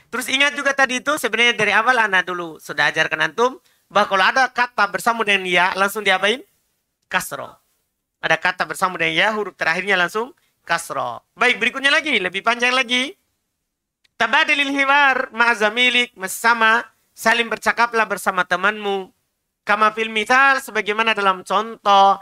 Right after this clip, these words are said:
Lihat contohnya, lihat judul cuma satu. Pakistani, yang ini. Pakistan. Pakistani. Lihat, kaifa ha-, assalamualaikum.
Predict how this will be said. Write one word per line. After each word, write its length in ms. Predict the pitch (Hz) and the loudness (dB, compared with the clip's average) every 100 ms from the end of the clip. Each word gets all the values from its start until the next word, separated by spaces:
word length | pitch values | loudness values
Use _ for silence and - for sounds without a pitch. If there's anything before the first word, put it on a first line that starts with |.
| - | -6
Lihat 160 | 190 220 | -2 0
contohnya, 540 | 240 233 262 247 269 - _ _ - | 2 2 2 2 0 -2 _ _ 0
lihat 240 | 254 247 | 2 2
judul 240 | 269 311 | 0 -2
cuma 180 | 330 294 | -2 -2
satu. 380 | 294 277 170 135 _ _ _ _ | 0 0 -4 -16 _ _ _ _
Pakistani, 960 | 170 240 240 254 - 294 294 262 185 123 _ | -2 -2 -2 -8 -2 2 2 0 -4 -12 _
yang 140 | 180 | -2
ini. 220 | 190 143 123 _ _ | -2 -6 -12 _ _
Pakistan. 960 | 175 202 226 - 269 262 247 185 131 117 _ _ _ _ _ | -2 -2 -4 -2 2 4 4 0 -8 -20 _ _ _ _ _
Pakistani. 1300 | 160 220 220 240 - - 269 254 240 262 240 185 143 _ _ _ | -2 -2 0 -6 -4 0 2 2 2 0 -2 -8 -18 _ _ _
Lihat, 480 | 202 247 - - - | 2 4 2 -6 0
kaifa 320 | 285 294 220 | 2 2 -2
ha-, 240 | 202 233 | 0 2
assalamualaikum. 1400 | 208 220 - 240 277 320 247 196 220 254 240 - 147 135 | 2 -2 0 2 4 4 4 4 4 2 0 -8 -20 -20